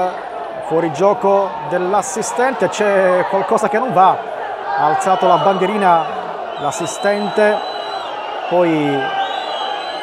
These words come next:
è come se avesse accettato la decisione dell'arbitro, staremo a vedere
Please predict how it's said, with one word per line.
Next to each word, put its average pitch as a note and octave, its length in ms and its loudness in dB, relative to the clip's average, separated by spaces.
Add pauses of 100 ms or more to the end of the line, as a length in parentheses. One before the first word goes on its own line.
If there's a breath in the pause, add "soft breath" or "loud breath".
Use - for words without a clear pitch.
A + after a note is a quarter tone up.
(3250)
è - 100 -4
come F#3 160 2
se F3+ 100 0
avesse F#3+ 220 0
accettato G3 600 2
la F3 120 6
decisione G#3 680 0
dell'arbitro, F#3 680 0 (200)
staremo G3 360 -2
a - 20 4
vedere E3+ 400 2